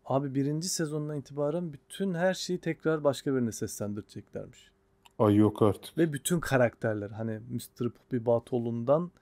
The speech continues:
Speaker 1: Squanchy'sine, bilmem nesine, hepsini.
Speaker 2: Oğlum, bu herif inanılmaz kötü bir şey mi yaptı ya? Niye bu
Speaker 1: Abi,
Speaker 2: kadar
Speaker 1: yaptığı şey şu anlatılan, ee, kız arkadaşını,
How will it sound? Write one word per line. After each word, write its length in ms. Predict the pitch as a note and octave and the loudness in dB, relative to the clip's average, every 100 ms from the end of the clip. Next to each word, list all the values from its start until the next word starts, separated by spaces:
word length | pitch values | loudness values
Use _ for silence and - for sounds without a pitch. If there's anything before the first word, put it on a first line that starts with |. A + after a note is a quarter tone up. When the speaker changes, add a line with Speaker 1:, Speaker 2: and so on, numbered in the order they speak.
| _ _ _ _ | _ _ _ _
Speaker 1:
Squanchy'sine, 1000 | - - - B2+ A#2+ A#2 - B2 A#2 B2 | -16 -10 -2 0 0 -2 -6 -4 -2 -2
bilmem 400 | A#2 A#2 A#2 A2+ | -2 -2 -2 -4
nesine, 260 | G#2+ A#2+ G#2+ | -6 -8 0
hepsini. 440 | C#3 - - G2+ - - | 0 0 -6 -14 -16 0
Speaker 2:
Oğlum, 360 | A2+ A#2+ C#3 A2+ | 4 6 6 8
bu 80 | A#2 | 8
herif 200 | B2+ B2 | 8 6
inanılmaz 480 | A#2 A2 C3 D#3+ | 6 6 6 4
kötü 280 | - F3 D#3+ | 4 2 4
bir 40 | B2 | 2
şey 200 | - F#2+ | 2 2
mi 120 | F#2+ | 2
yaptı 280 | F2+ - G2+ | -4 -4 -6
ya? 160 | A#2 D#3 _ _ _ _ _ | -4 -10 _ _ _ _ _
Niye 180 | A2 A2 | 0 2
bu 40 | C#3 | 6
Speaker 1:
Abi, 140 | F#3 | 6
Speaker 2:
kadar 160 | C3+ A#2+ | 8 8
Speaker 1:
yaptığı 200 | A2 F#3+ | 6 0
şey 240 | - F#3 | -2 -4
şu 420 | D#3+ - E3+ G#3+ - _ _ _ | -4 -2 -2 -4 -10 _ _ _
anlatılan, 640 | C3 A#2 A2 A#2 A2 F3+ A#3 _ _ _ - | -4 -2 -4 -4 -4 -4 -10 _ _ _ -8
ee, 320 | B2+ A2+ A2 - | -6 -6 -8 -10
kız 160 | C#3 | -2
arkadaşını, 720 | C#3 B2 C3+ B2+ - B2 A2+ | 0 0 -4 -4 -4 -4 -4